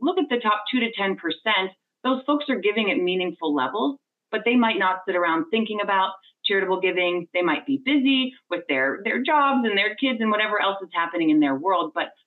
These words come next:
again, giving at meaningful levels. If you were to provide them with that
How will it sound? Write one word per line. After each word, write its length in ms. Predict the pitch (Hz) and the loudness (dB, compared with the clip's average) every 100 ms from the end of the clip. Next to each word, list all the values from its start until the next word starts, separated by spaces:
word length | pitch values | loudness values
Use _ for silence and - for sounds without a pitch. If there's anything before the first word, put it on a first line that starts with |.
| - | -8
again, 320 | 156 151 135 | -2 0 2
giving 260 | 160 170 175 | 2 0 0
at 80 | 147 | 2
meaningful 440 | 147 143 147 147 | 4 4 2 -2
levels. 340 | 139 127 135 - _ _ _ | -4 -4 -8 -12 _ _ _
If 200 | 240 240 | -2 0
you 120 | 240 | 0
were 160 | 208 196 | 2 0
to 180 | 196 170 - | 0 -2 -2
provide 500 | 170 151 151 190 202 | -2 0 0 0 0
them 120 | 175 | 0
with 160 | 156 151 | 0 -2
that 200 | 135 | -4